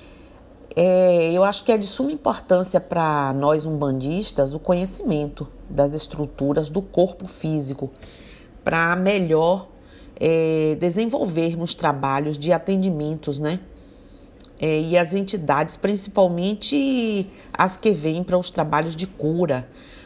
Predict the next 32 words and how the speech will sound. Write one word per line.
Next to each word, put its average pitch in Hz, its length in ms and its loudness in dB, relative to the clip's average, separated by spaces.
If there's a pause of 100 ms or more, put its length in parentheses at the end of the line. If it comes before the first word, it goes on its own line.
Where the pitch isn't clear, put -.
(100)
Mas 165 440 2
não 196 180 2
esqueçam 185 640 -2
que 233 100 0
o 220 80 2
conhecimento 175 920 -2
acerca 156 480 -2
do 151 160 -6
corpo 156 640 -2 (400)
nos 196 200 0
possibilita 196 760 0
também 156 560 0
entender, 170 880 -2 (440)
né, 151 320 0
aonde 202 360 2
a 208 60 4
espiritualidade 175 880 -2
sinaliza 147 720 -4
que 170 260 0
há 143 260 0 (360)
uma 190 140 2
impregnação 185 880 0
energética 151 880 0 (260)
e 185 220 0
pra 185 240 0
que 190 100 -4
a 185 60 2
gente 190 240 -2
faça - 340 -2
um 175 60 -2
deslocamento 165 760 -2
perfeito. 156 680 -6